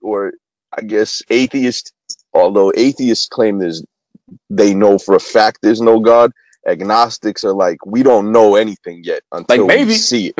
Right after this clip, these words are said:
Speaker 1: Yeah.
Speaker 2: <laughs> Yeah.
Speaker 1: Like, you never know what's out there in, in the universe, in outer space. So I, I lean towards being agnostic, 'cause, like, who the fuck am I? I don't know anything. So, like, but I, I don't believe in religion or God or anything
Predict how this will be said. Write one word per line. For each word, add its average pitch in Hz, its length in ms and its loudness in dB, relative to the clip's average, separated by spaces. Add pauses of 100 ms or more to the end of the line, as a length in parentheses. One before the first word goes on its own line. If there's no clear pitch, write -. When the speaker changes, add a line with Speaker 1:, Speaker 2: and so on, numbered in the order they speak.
(200)
Speaker 1:
Yeah. 113 320 4
Speaker 2:
<laughs> - 20 -20
Yeah. 123 220 2
Speaker 1:
Like, 101 180 2
you 113 100 -4
never 127 260 2
know 151 260 4
what's 123 280 -4
out 123 220 -2
there 113 220 -4
in, 101 160 -12
in 104 140 -16
the 98 80 -14
universe, 101 680 -4
in 95 100 -8
outer 104 240 0
space. - 460 -2 (280)
So - 160 0
I, 135 300 0
I - 20 0
lean 147 320 -10
towards 120 300 -8
being 120 280 -6
agnostic, 107 680 -2
'cause, 98 180 -10
like, 101 140 -4
who 135 160 -10
the 127 140 -14
fuck - 220 0
am 104 120 -2
I? 101 240 2
I 110 40 -2
don't 117 180 -4
know 101 180 0
anything. 170 200 -2 (520)
So, - 180 -14
like, 95 240 -4 (240)
but 160 240 2
I, 151 140 4 (240)
I 160 40 -2
don't 165 260 -2
believe 135 460 -12
in 120 120 -8
religion 113 460 -8
or 98 100 -6
God 117 320 2
or 101 140 -2
anything 95 360 -10